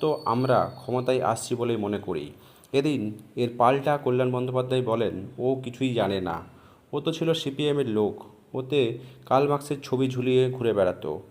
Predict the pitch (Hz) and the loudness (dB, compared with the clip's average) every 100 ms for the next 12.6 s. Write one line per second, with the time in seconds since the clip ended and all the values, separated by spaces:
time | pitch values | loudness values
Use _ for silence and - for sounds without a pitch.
0 | - _ - 117 135 139 139 139 120 101 | -20 _ -4 0 2 0 0 0 0 -2
1 | 104 120 127 117 117 113 - 95 - 82 | -2 -2 0 0 -2 -6 -6 -6 -4 -4
2 | 90 - 120 139 156 160 160 160 151 160 | -6 -8 -2 0 0 0 -2 -4 -4 -4
3 | 151 113 110 117 - 110 - 80 - - | -2 0 -2 -2 -6 -8 -6 -8 -8 -12
4 | - - - - 135 135 147 156 156 - | -20 -20 -20 -4 -2 -2 -2 -2 -4 -4
5 | - 127 117 101 110 110 110 123 123 123 | 0 4 4 2 -2 4 4 4 -2 -4
6 | - 120 123 120 120 101 101 107 117 107 | -8 -8 -6 -8 -8 -6 -2 0 -2 -6
7 | - 73 - - - - _ _ 110 123 | -8 -12 -16 -20 -20 -20 _ _ -4 0
8 | 139 151 160 160 156 156 143 139 139 135 | 0 0 0 0 -2 0 2 2 0 0
9 | 98 - - 107 131 131 127 131 - - | 0 -4 -4 -2 0 0 0 0 -4 -2
10 | 104 107 76 60 55 107 123 - - 165 | -2 0 -2 -4 -8 -10 -12 -10 -10 -6
11 | 156 156 156 143 117 123 127 131 127 131 | -6 -6 -6 -4 -4 -4 -4 -4 -4 -4
12 | 127 135 120 104 98 | -4 -2 0 0 0